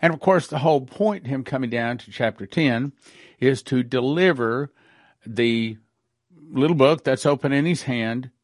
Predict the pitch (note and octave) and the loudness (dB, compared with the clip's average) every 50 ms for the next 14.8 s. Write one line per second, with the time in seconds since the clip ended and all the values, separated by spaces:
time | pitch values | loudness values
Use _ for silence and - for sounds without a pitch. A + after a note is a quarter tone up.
0 | _ - - - D3 C#3 C#3 C3+ - - G2+ A#2 A2+ G#2+ G#2 G#2 A#2+ C3+ C3 - | _ -10 -4 -2 0 0 0 -2 -6 -6 -4 0 0 2 2 0 -2 -4 -6 -8
1 | _ - C#3+ C#3 A#2 G2 F#2 E2+ E2 D#2+ D2+ D#2+ A2+ D3+ - _ _ _ - - | _ -2 0 2 2 2 2 -2 -4 -4 -6 -8 -10 -12 -14 _ _ _ -20 -20
2 | - - - _ - A2+ A2 A2 A2 A2 A2 A2 G#2+ - - G#2 G#2+ G#2 G#2 A2+ | -20 -20 -20 _ -2 0 0 2 2 0 -2 -4 -6 -10 -12 -6 -2 -2 0 0
3 | A2+ A#2 A#2+ A#2 G#2 - - B2 B2 A#2+ A#2+ A#2 G2+ C3 C3 C3 - C3+ A#2+ C#3 | 0 -2 -4 -6 -8 -4 -2 0 0 0 -2 -2 -2 -2 -2 -2 -4 -4 0 2
4 | D#3 F#3+ G#3+ - _ _ _ G#2 G2 - G#2 A2 A2+ A2 A2 G2 B2 C3 D3 D#3 | 2 2 2 0 _ _ _ -20 -16 -12 -8 -6 -4 -4 -2 -2 2 4 4 6
5 | D#3 D#3 D#3+ D3 - - _ _ _ _ - G#2 G2+ G2+ - - - A#2+ A#2 A#2 | 6 4 2 -2 -6 -14 _ _ _ _ -8 -8 -8 -6 -6 -4 -2 0 0 0
6 | A#2 A2+ A2 G#2+ G#2+ G#2+ G#2 D2+ F#2+ G2 A2+ A2 A2 A2+ - - - A#2 A2 G2+ | -2 -2 -2 -2 -2 -2 -2 -4 -4 -2 -2 -2 -2 -4 -4 -2 -2 0 0 -2
7 | G#2+ G#2 F2+ G#2+ G#2+ G#2+ G2+ G2 A2+ A2+ G#2+ G#2 G2+ - A2+ G#2 G2 G2+ G#2+ G#2+ | -4 -6 -4 -2 -2 -2 -2 -4 -4 -4 -4 -6 -6 -6 -6 -4 -4 -2 -4 -4
8 | G#2+ G2 - A#2+ A2+ - A2 G2 F#2 - A2+ G#2 G#2+ G#2 - A2+ G#2+ - - - | -4 -4 -6 -6 -6 -6 -8 -10 -8 -6 -6 -6 -4 -6 -6 -10 -10 -12 -10 -8
9 | A#2 G#2 G#2 F#2+ G#2 G#2 G2 F2+ - - D#3+ C#3 G2 - - - - _ _ _ | -8 -6 -6 -6 -8 -10 -10 -6 -2 -2 0 0 -2 -4 -8 -16 -20 _ _ _
10 | _ _ _ - - - - - - - - _ - F#3+ F3+ D#3 A#2+ C#3+ C#3 D3+ | _ _ _ -20 -20 -20 -20 -20 -20 -20 -10 _ 4 4 4 4 4 2 0 2
11 | C#3 C#3+ C#3+ C#3+ C#3+ C3 B2 B2+ C#3+ C#3 B2+ C3 B2+ B2+ B2+ B2+ C#3+ C#3+ - - | 4 4 4 4 4 2 0 -2 -2 -2 0 0 0 0 -2 -2 -6 -4 0 0
12 | F#3+ E3+ B2+ B2 A2+ - - G#2 F#2+ F#2 F2+ F2 G#2+ A#2 G#2 G#2 G2 - - - | 0 2 0 0 -2 -2 -2 0 0 0 0 0 2 2 2 2 0 -4 -8 -8
13 | A2 G2 - F#2 F#2+ G2 G2 F#2 F#2 F#2+ F#2+ F2 - - G2+ F#2 F2 E2+ F2+ E2+ | -8 -8 -8 -6 -4 -2 -2 0 0 -2 -4 -4 -6 -6 -6 -6 -4 -4 -4 -4
14 | E2 D#2+ E2+ - - B2 A#2 - - G#2+ - - F#2+ F2+ A2 | -6 -8 -6 -2 0 0 0 -2 -4 -10 -12 -10 -10 -10 -12